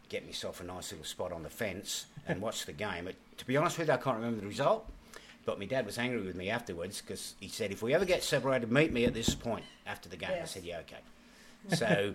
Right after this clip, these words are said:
Speaker 1: <laughs> but yeah, that was, uh, that was a great game. I saw Forest and Man City back in sixty-six at the City Ground.
Speaker 2: Wow.
Speaker 1: That was great. Yeah,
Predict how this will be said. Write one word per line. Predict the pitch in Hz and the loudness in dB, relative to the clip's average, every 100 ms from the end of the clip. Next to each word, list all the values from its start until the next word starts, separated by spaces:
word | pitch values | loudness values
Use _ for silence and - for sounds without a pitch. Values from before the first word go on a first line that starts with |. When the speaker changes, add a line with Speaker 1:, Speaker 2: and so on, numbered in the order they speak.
| - | -4
Speaker 1:
<laughs> | - - | -16 2
but | 131 135 | 4 12
yeah, | 151 131 | 12 12
that | 147 139 | 10 8
was, | 127 117 - | 2 2 4
uh, | 113 101 98 123 | 4 6 4 4
that | 123 | 0
was | - | 0
a | |
great | 104 117 113 | 4 4 4
game. | 117 117 120 | 2 0 2
I | |
saw | - - 131 | 2 2 2
Forest | - 151 143 135 - | 6 6 8 4 0
and | 123 | 2
Man | 123 131 | 2 2
City | 120 147 147 165 139 - - - | 2 4 4 2 -4 -14 -20 -4
back | 127 120 - | -2 -2 -2
in | 117 110 101 95 | 0 0 -2 -4
sixty-six | - - 147 - - 120 - 156 160 - - | -4 -2 -2 -2 -4 -4 -2 -2 -2 -8 -8
at | 117 | -8
the | 120 | -4
City | - 135 120 | 0 0 0
Ground. | - 147 147 147 | 2 2 2 -2
Speaker 2:
Wow. | - - - - | -8 -20 -8 -2
Speaker 1:
That | 110 | -2
was | 117 | -2
great. | - 127 135 135 - - - | 0 4 4 0 -8 -18 0
Yeah, | 120 123 | 2 4